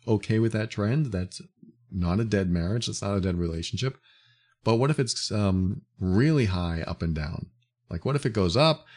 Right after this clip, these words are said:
and then it stays down for a long time, and then it goes up and then it stays down for a long time? Or if it's going down to the right? That's how I look at things, is that how has it been because how it's been will be how it will be.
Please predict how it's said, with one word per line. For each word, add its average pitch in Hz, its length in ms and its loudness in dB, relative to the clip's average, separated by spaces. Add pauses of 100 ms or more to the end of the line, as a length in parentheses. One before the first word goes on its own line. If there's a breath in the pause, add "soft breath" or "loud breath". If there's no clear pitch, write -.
(160 loud breath)
and 98 120 2
then 101 100 4
it 98 40 2
stays 92 260 0
down 85 220 -2
for 87 100 -4
a 85 40 -2
long 85 200 -2
time, 82 220 -4
and 85 100 0
then 92 80 0
it 90 60 -2
goes 87 160 -2
up 139 180 2
and 117 80 0
then 104 100 2
it 101 60 0
stays 95 240 -2
down 85 200 -4
for 90 100 -8
a 87 40 -6
long 85 160 -4
time? 87 200 -4
Or 101 120 -2
if 123 120 -4
it's 139 160 -8
going 147 300 -2
down 151 220 -2
to 156 80 0
the 160 100 0
right? 180 540 -2 (1200)
That's 98 240 -4
how 92 120 -2
I 87 100 -2
look 80 260 -6
at 80 160 -10
things, 87 300 -8
is 80 180 -8
that 87 220 -6 (400 soft breath)
how 120 260 0
has 117 280 2
it 117 340 -2
been 101 520 2 (1000)
because 98 320 2
how 135 320 0
it's 127 260 0
been 107 680 2
will 120 280 4
be 113 280 2
how 101 360 0
it 101 200 0
will 95 280 0
be. 85 360 -8